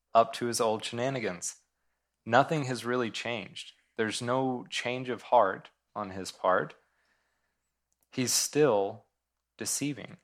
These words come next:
He's doing what he's done for all the other thousands of years. And it says, "Gog and Magog,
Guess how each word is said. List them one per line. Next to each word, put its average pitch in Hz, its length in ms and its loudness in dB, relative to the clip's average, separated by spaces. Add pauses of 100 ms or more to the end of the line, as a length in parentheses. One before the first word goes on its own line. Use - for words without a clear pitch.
(120)
He's 117 200 -8
doing 131 440 -2
what 120 140 -4
he's 117 180 -8
done 120 340 -2
for 110 580 -6 (260)
all 117 180 2
the 117 160 -2
other 117 280 0
thousands 107 640 0
of 104 140 -12
years. - 480 -10 (2750)
And 110 80 -10
it 113 80 -6
says, 107 300 2
"Gog 117 580 4
and 104 280 -8
Magog, 117 680 -6